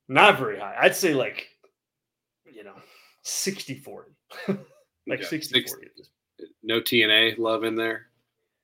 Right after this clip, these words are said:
Speaker 2: for, for all the
Speaker 1: Not
Speaker 2: no,
Speaker 1: really.
Speaker 2: no New
Speaker 1: Not
Speaker 2: Japan
Speaker 1: really.
Speaker 2: re-signing?
Speaker 1: Well, 'cause, no, definitely not New Japan re-signing. And that's not 'cause they can't offer him a lot of money. It's more so, like, I don't think he can, I don't think he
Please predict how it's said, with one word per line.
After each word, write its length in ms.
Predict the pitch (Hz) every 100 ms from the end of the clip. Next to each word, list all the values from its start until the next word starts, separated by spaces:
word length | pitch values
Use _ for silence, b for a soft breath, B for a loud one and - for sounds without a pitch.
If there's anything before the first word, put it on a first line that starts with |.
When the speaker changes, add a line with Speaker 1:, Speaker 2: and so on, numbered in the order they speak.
| -
Speaker 2:
for, 140 | 104
for 200 | 95 98
all 140 | 95 95
the 220 | 95 95 _ -
Speaker 1:
Not 320 | 180 208 190
Speaker 2:
no, 80 | 113
Speaker 1:
really. 180 | 104 110
Speaker 2:
no 180 | 147 151
New 200 | 143 143
Speaker 1:
Not 40 |
Speaker 2:
Japan 240 | 135 127 127
Speaker 1:
really. 140 | 127
Speaker 2:
re-signing? 680 | 123 120 127 120 120 120 120 -
Speaker 1:
Well, 100 | 220
'cause, 80 | - -
no, 420 | 190 180 127 110
definitely 320 | - 220 254 226
not 220 | 202 165
New 140 | 170
Japan 340 | 156 139 143 123
re-signing. 540 | 117 - 104 87 -
And 220 | 139 185 247
that's 240 | 294 302
not 140 | 311 311
'cause 100 | 214
they 100 | 202
can't 280 | 208 190
offer 240 | 151 170 165
him 100 | 143
a 20 |
lot 100 | 135
of 80 | 120
money. 180 | 123 110
It's 200 | 113 -
more 180 | 151 208
so, 200 | 202 175
like, 320 | 139 120 -
I 80 | 135
don't 220 | 170 175
think 160 | - 147
he 140 | 143 139
can, 280 | 127 98 _ _ _ _ -
I 40 |
don't 80 | 240
think 120 | 247
he 220 | 170 139